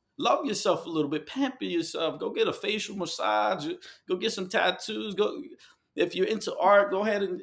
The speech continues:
go ahead and draw something, even if you, if, if you're not impressed with it, whatever. Uh,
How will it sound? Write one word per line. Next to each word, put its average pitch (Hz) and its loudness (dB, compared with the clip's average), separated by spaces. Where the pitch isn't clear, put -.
go 226 4
ahead 233 0
and 180 -4
draw 180 4
something, 175 0
even 185 -2
if 175 -6
you, 170 -10
if, 160 -4
if 147 -4
you're 165 -2
not 175 4
impressed 180 -2
with 156 -4
it, 156 -4
whatever. 185 2
Uh, 147 6